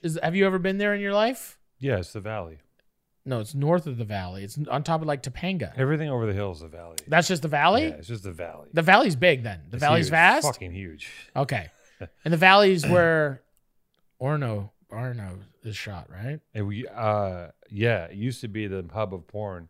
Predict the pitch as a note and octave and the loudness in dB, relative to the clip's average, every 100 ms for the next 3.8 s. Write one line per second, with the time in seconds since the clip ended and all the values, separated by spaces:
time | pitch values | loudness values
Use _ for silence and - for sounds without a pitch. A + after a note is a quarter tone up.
0 | _ C#3 C3+ A2 B2+ F#2+ G2+ G2 F2 E2+ | _ 0 2 2 -2 -2 0 -2 -4 -10
1 | F2+ F#2 F#2 G2 G#2+ F2 G2+ G#2 G2 G2 | -12 -12 -10 -6 -6 -6 -6 -4 -4 -6
2 | - F2+ F2+ F2 G2 F#2+ F#2+ F#2 A#2 D#3+ | -8 -14 -12 -12 -12 -10 -10 -10 -4 0
3 | D#3+ D#3+ D#3 B2+ D3+ B2 C#3+ | 2 2 -2 -2 -4 -4 -4